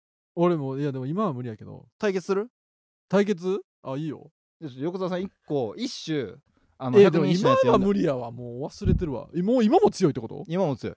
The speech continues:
Speaker 1: えー？
Speaker 2: で、下の句。
Speaker 1: うん。
Speaker 2: でもなんか、えー、じゃあ最初の方から、
Speaker 1: うん。
Speaker 2: 上の句、頭から読んでもらって、
Speaker 1: うん。
Speaker 2: で、それで、
Speaker 1: うん。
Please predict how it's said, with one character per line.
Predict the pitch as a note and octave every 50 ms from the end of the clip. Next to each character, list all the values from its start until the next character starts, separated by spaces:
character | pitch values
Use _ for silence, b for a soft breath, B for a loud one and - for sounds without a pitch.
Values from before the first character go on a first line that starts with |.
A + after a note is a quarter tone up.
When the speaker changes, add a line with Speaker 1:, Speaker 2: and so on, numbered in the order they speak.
| _
Speaker 1:
え | - D#3 F#3 G#3+ A#3 C4 D4+ A4+ C5+ - -
ー？ | F#3+
Speaker 2:
で、 | G#3 A3+ F3+ G#2 - - _ _ _ _ _ - -
下 | D#3 - - A#3 A#3+ A#3+
の | A#3 G#3+
句。 | - D3 B2 F#2+ - _ _ _
Speaker 1:
う | - C3+
ん。 | C3 A#2 G#2+ - C3 A#2+ _ _
Speaker 2:
で | G#3+
も | A3 G#3
な | F#3+
ん | D#3
か、 | C3+ A#2 D#2+ - _ _
え | D#3 D#3 D3+ D3+ D3 C#3+ -
ー、 | _ _ _ _ -
じ | E3+ F3+
ゃ |
あ |
最 | - - A3 A#3
初 | A#3+ - D4
の | C#4+ D4 D4+
方 | A#3+ - - G3+ E3+ C#3+
か | - C3
ら、 | C3+ C3+ G#2+ -
Speaker 1:
う | C#3+
ん。 | C#3 C3 A#2 G2 - - _ _ _
Speaker 2:
上 | - G3+ A3 A3
の | G#3+ E3+
句、 | - B2+ G#2+ - -
頭 | - D#3+ D3+ F#3+ F3+ D#3 C#3 C3
か | - A2+
ら | G#2+
読 | A2+ C3
ん | C3+
で | C#3
も | C#3 D3
ら | B2+ G#2+
っ |
て、 | - _ D#3
Speaker 1:
う | D3
ん。 | C#3 B2 G#2+ - _ _ _ _ _ -
Speaker 2:
で、 | F3
そ | E3+ - A#3
れ | A3 G#3+
で、 | G3 G#3 G3 C3+ - -
Speaker 1:
う | C3
ん。 | A#2+ G#2+ -